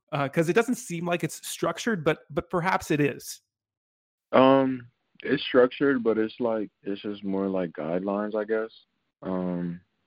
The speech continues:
Speaker 2: and it's just a certain way of style of play that he expects.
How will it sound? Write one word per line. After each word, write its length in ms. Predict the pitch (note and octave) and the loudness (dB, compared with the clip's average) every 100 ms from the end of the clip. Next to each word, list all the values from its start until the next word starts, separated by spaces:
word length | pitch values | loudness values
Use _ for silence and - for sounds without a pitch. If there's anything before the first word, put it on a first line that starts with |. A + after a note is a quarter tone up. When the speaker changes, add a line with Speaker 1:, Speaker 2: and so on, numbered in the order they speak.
| _ _ _ _ - | _ _ _ _ -2
Speaker 2:
and 180 | F#2 | 0
it's 140 | F2+ F2+ | 0 0
just 180 | G2+ G2+ | -2 -2
a 60 | |
certain 320 | - A2+ F#2+ F#2 | 0 2 2 4
way 220 | F#2+ F#2 | 4 4
of 140 | E2 | 0
style 360 | - - F2 E2+ | -2 2 2 2
of 140 | D2+ | -2
play 280 | - F#2 F2 | 0 2 2
that 220 | E2+ D#2+ | 2 0
he 360 | F2+ E2 D#2+ E2 _ _ - - | 0 -2 -2 -6 _ _ -20 -6
expects. 680 | E2+ D#2+ - F2 F2 D#2+ - | -4 -4 0 4 4 2 -8